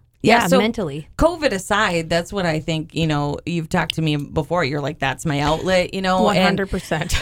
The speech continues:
Speaker 1: uh,
Speaker 2: Mm-hmm.
Speaker 1: some of my friends and I were talking one day just about work, and they're like, "I would like to just have a job where I don't have to think."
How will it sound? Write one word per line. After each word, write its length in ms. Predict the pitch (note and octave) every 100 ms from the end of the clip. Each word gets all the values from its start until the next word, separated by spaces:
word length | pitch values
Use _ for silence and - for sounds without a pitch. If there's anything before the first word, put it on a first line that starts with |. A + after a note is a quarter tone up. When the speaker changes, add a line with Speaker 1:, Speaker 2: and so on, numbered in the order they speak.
| -
Speaker 1:
uh, 200 | A#3 G#3+
Speaker 2:
Mm-hmm. 160 | G3 F#3+
Speaker 1:
some 200 | B3+ C#4+
of 400 | C4+ A3 G3+ F#3+
my 120 | F#3
friends 220 | F3+ A#3+
and 100 | C4+
I 60 | F#3+
were 100 | E3
talking 300 | F#3 E3 E3
one 140 | E3+
day 120 | G3+ D#3
just 200 | D#3 D#3
about 260 | D3+ C#3+
work, 380 | D#3 B3+ F3 E3
and 100 | D#3+
they're 80 | D#3
like, 280 | D3+ C#3+ - -
"I 160 | G#3
would 180 | C4 -
like 220 | F3 E3
to 80 | E3
just 220 | D#3 D3
have 180 | D#3+ D3
a 40 |
job 340 | D3+ D3 C#3+ D3
where 100 | C#3+
I 60 |
don't 180 | C#3+ D3
have 140 | D3 -
to 80 | D3
think." 480 | - - - -